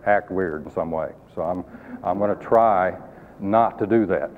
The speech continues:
here and try not to go on. But I wanna give you one example of what I'm talking about here. One example of religious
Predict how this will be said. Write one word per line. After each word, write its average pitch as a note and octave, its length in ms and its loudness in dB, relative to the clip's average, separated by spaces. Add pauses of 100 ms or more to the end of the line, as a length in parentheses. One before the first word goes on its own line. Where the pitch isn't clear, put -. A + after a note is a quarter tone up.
here F2 380 -6
and E2 180 -12
try G2+ 220 2
not G2+ 220 0
to G#2 60 -8
go F#2+ 200 0
on. G#2+ 220 0
But F#2 80 -2
I G#2+ 40 4
wanna B2+ 180 0
give A#2 200 0
you G#2 80 -2
one G2 400 0 (340)
example F2+ 520 -2
of D#2 80 -4
what F2 140 2
I'm E2 120 0
talking E2 380 2
about C#2+ 300 -4
here. D2+ 180 -10 (640)
One A#2 320 4
example A2+ 640 -2
of D#2+ 100 -6
religious F#2 420 -4